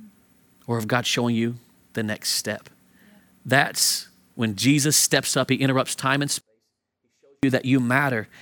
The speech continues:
and he gives you exactly what you need. When I choose to worship God, miracles can happen. And I, I found, uh, in my own life that I don't have to be happy to worship. And as a matter of fact,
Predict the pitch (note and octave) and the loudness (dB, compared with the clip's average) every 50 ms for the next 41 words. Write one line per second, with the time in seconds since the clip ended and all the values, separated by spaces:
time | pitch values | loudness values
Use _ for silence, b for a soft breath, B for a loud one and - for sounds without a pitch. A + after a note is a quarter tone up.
0 | B B B G#2 G2+ A2+ A2 G#2 A2+ C3+ C3+ A#2+ A#2+ A#2+ B2 A#2+ A2 - b b | B B B -4 -4 -2 -2 0 0 0 0 0 0 0 0 0 -2 -4 b b
1 | b b b _ _ _ _ _ _ _ _ _ _ _ _ - A2 G2+ G#2+ G#2 | b b b _ _ _ _ _ _ _ _ _ _ _ _ -12 -10 -6 -2 0
2 | G#2+ C3 B2+ B2 - - A#2+ A#2 A2+ A#2 - - - A2 G#2+ G#2 - - - _ | 2 2 2 2 0 -4 -4 -4 -4 -6 -6 -6 -6 -6 -8 -8 -12 -14 -18 _
3 | _ _ _ _ _ _ _ _ _ _ _ _ _ - - G#2+ - A#2+ C3 D3 | _ _ _ _ _ _ _ _ _ _ _ _ _ -10 -6 0 2 2 4 2
4 | D#3 - - - D3+ D3+ B2+ - - - - - - C3 A2+ B2 C3+ C3 - - | 2 0 2 2 4 4 4 2 0 -4 -6 -4 -2 0 2 2 2 2 2 0
5 | - - B2 A2 G2+ G#2 B B B B B - G#2 A2+ B2 B2+ D3 D3 C3+ B2 | -2 -2 -4 -4 -4 -4 B B B B B -4 -2 0 2 4 4 4 4 2
6 | - - B2 - - - A2 G#2+ - - A#2 A#2 - - - - - B B B | 0 -2 -4 -4 -2 -4 -4 -4 0 0 0 0 0 -6 -10 -10 -10 B B B
7 | B B G#2+ A2+ A#2 C3 - - B2 D3+ F3+ F3 - - D3 C#3+ C#3 C#3 C#3+ B2 | B B 2 4 4 2 4 4 4 4 4 2 2 2 2 2 2 2 0 0
8 | A2+ G2+ E2 - - A#2+ A#2+ B2 A#2 B2 C3+ D3 C#3+ C3 A#2+ - - G#2+ A2 G#2 | 0 -2 -2 0 0 2 2 2 2 2 2 2 2 2 2 2 2 0 0 2
9 | G#2+ D3+ E3+ - C#3 E3+ E3 - D#3 C3+ C3 A#2 - E3 F#3 G#3+ - D#3+ C3 - | 4 2 2 4 4 2 2 2 2 -2 0 2 2 2 2 4 4 2 0 2
10 | - G#2+ G2+ B2+ C#3+ - - B2 - - B B B B B A2+ A2+ - A#2+ B2 | 0 0 2 2 2 2 0 -2 -2 -4 B B B B B 0 0 2 4 4
11 | C#3+ F3 G3 E3+ C3+ - E3 F3 - - - | 4 4 4 2 0 0 0 0 0 -2 -12